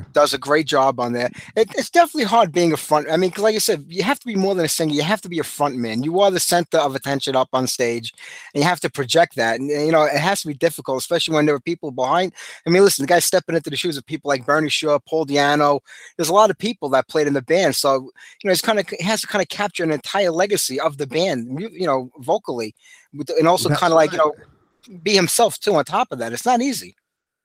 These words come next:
Speaker 1: It's not easy, no. As you say, you, as, you know, have, having your own identity, yet trying to make those old songs, that legacy, you know, make those old songs sound, uh, to, to, to a similar state, but not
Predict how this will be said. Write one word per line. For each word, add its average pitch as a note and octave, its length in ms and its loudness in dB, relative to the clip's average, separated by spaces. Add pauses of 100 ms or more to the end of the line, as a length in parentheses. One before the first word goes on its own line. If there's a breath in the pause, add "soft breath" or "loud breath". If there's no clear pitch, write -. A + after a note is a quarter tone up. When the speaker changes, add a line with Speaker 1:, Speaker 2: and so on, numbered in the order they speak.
(240)
Speaker 1:
It's C3 140 -4
not F#3+ 160 4
easy, A#2 220 0
no. B2+ 220 0
As A2+ 180 -4
you B2+ 80 -6
say, C3 240 -4
you, A#2 160 -4
as, A2 200 -6
you A#2+ 300 -6
know, G#2+ 160 -4
have, A2 380 -6
having A#2+ 380 -4
your A#2 180 2
own A2 160 0
identity, G#2+ 760 0
yet G#2 300 -4
trying G#2 340 -4
to G2+ 420 -2 (280 soft breath)
make A2 340 0
those G#2 300 -2
old A2 260 0
songs, F2+ 540 -4
that G2 200 -6
legacy, G#2 460 -6
you F#2 80 -6
know, F#2+ 160 -6
make G2+ 240 -6
those G#2+ 240 -4
old G#2 240 -2
songs G2+ 480 -4
sound, G#2 800 -4 (1200)
uh, - 260 -8
to, B2 360 -2 (120)
to, B2+ 340 4
to - 180 2
a A2+ 80 6
similar A#2 460 4 (160)
state, G2+ 560 2
but A2 240 -4
not A2+ 260 2